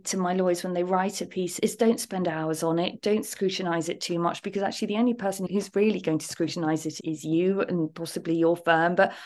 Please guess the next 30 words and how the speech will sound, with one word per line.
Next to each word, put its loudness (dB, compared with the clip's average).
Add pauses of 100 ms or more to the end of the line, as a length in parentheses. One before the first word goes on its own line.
(140)
other 6
people -2
aren't. 6
It's 2
all 6
about -6
getting -2
your 4
name 4
and 0
the -2
name -2
of -2
your 2
firm 2 (440)
in 6
the 4
press. -2 (160)
That's 0
what's -6
important. 2 (300)
And 2
if 2
you 4
want 2
to -2
comment 0
on 0
something, 0
you -4